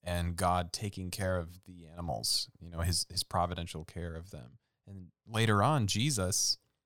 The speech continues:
uses the example of the sparrow as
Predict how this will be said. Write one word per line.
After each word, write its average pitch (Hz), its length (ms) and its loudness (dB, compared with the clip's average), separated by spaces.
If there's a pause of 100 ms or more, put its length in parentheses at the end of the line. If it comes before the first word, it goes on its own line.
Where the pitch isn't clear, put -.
(140)
uses 98 540 0
the 95 260 4
example 95 360 0
of 87 60 -4
the 90 60 -2
sparrow 98 760 0 (480)
as 92 500 2